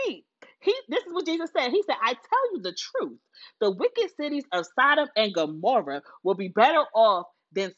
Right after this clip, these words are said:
such a town on Judgment Day." Listen, "Look,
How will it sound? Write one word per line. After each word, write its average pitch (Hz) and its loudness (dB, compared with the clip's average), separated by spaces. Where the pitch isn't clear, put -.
such 285 2
a 185 -8
town 233 -4
on 165 -8
Judgment 180 -2
Day." 131 -14
Listen, 151 -4
"Look, 220 -2